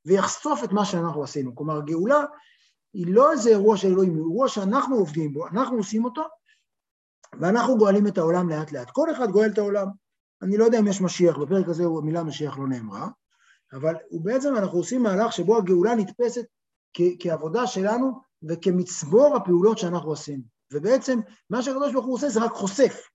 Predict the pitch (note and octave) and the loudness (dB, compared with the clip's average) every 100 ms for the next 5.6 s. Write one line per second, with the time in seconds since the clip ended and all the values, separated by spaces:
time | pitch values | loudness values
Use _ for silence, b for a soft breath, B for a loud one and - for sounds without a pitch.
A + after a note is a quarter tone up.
0 | _ - - B2 B2 A#3+ D4 A3+ - b | _ -12 -8 -6 -4 0 0 -4 -10 b
1 | - G3 F#3+ E3 G3 F#3+ F#3+ E3+ - D#3+ | -4 -4 -2 2 4 4 2 2 -2 -4
2 | C#3+ F3 C4+ D#3+ G3+ G3 - F3 F#3 E3 | 0 2 2 0 -2 -2 -4 -4 -2 -2
3 | C#3 E3 C#3+ B2+ G#2 F#2+ - _ b b | -4 -4 -4 -6 -8 -14 -20 _ b b
4 | - G3+ A3+ G#3+ F#3 G3+ G3 E3+ D3 G3 | -4 -2 0 0 2 4 2 0 -4 -4
5 | F#3+ E3+ C#3+ C3+ D3+ A#3+ | -2 -2 -4 -4 -2 0